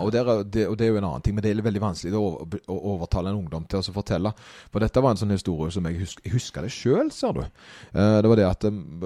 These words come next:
vi hadde sånn antidopingkampanje mot steroider når jeg gikk på ungdomsskolen. Eh, og det er jo mange år siden. Eh, så allerede da, da snakker vi på tidlig nittitallet, så var der, eh, fokus mot doping. Og da var det det at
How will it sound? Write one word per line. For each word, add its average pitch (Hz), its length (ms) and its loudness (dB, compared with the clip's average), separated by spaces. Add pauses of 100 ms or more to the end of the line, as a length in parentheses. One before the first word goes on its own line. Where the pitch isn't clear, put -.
(280)
vi 107 240 -2
hadde 101 240 -2
sånn 117 160 -2
antidopingkampanje 98 1080 -2
mot 160 100 4
steroider 95 580 0
når 98 140 0
jeg 95 140 -2
gikk - 160 -8
på 113 100 -2
ungdomsskolen. 104 640 -4 (220)
Eh, 135 500 0
og 95 120 -4
det 113 100 4
er - 20 4
jo 123 80 0
mange 120 400 -2
år - 160 -12
siden. 147 240 -2 (220)
Eh, 101 180 -2
så 107 240 -2
allerede 101 400 0
da, 95 300 2
da 139 100 2
snakker - 320 -6
vi 85 100 -2
på 76 200 -4 (180)
tidlig 78 300 -4
nittitallet, 82 640 -2 (320)
så - 320 2
var 67 300 0
der, 92 180 -2 (180)
eh, 90 220 -4
fokus - 560 -10
mot 80 320 -4
doping. 80 380 -6 (420)
Og 95 100 -6
da 127 160 4
var 151 200 6
det 127 120 0
det 101 80 4
at 101 220 0